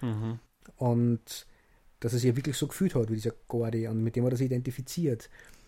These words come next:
Speaker 2: Er war dann der, der quasi diese Geschichte, also die Stephen King-Vorlage ist ja Gordy der Erzähler und die Hauptfigur ist Chris Chambers eigentlich, das ist so die
Speaker 1: Mhm.
Speaker 2: handelnde Figur. Und er hat's dann verändert für, für Stand By Me, dass Gordy die Hauptfigur ist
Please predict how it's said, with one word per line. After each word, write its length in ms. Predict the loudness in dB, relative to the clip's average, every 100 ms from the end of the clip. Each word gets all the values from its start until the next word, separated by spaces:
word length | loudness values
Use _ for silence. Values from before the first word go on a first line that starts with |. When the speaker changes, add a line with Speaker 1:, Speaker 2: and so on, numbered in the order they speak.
| _ _ _ -12
Speaker 2:
Er 260 | 0 4
war 140 | 6 8
dann 160 | 6
der, 200 | 6 4
der 160 | 6 4
quasi 240 | 4 2
diese 220 | 0 -4 -4
Geschichte, 720 | -4 -2 -4 -2 4 4 4
also 160 | -2 -4 -6 -16
die 40 |
Stephen 260 | -8 -2 -2
King-Vorlage 640 | 0 -2 4 4 6 4
ist 80 | 2
ja 80 | 2
Gordy 280 | 0 2 2
der 120 | 0
Erzähler 500 | -2 -2 2 4 6
und 120 | 4
die 60 | 2
Hauptfigur 360 | 0 0 2 2
ist 100 | 2
Chris 180 | -6 -4
Chambers 420 | -2 0 0 -2
eigentlich, 380 | -6 -6 -6 -8
das 160 | -10 -12
ist 120 | -12
so 80 | -6
die 100 | -4
Speaker 1:
Mhm. 120 | -4
Speaker 2:
handelnde 280 | -4 -6 -10
Figur. 320 | -14 -12 -12 -12 -20 -20 -20 -20 -20 -20 -20 -6
Und 120 | 0
er 80 | 2
hat's 120 | 4
dann 100 | 4 4
verändert 520 | 4 4 6 6 4
für, 240 | 0 0
für 140 | 2 -4
Stand 320 | 0 0 2
By 140 | 4
Me, 140 | 4 4
dass 200 | 0 0
Gordy 320 | 4 4 4
die 140 | 2 -2
Hauptfigur 560 | -4 -8 -6 0 0
ist 260 | 0 -2